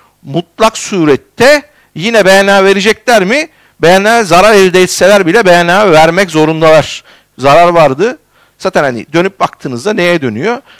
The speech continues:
Zaten o seksen sekizinci maddedeki ilk cümlede ne diyor? Mükellefler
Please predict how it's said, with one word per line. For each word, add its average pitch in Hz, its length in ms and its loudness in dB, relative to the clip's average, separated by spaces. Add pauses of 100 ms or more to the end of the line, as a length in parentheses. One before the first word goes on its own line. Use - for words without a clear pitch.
Zaten 143 280 -6
o 135 60 -4
seksen 156 400 -4
sekizinci 175 460 -8
maddedeki 147 460 -6
ilk 175 240 -12
cümlede 151 400 -6
ne 185 140 -2
diyor? 180 260 -2 (760)
Mükellefler 170 800 -4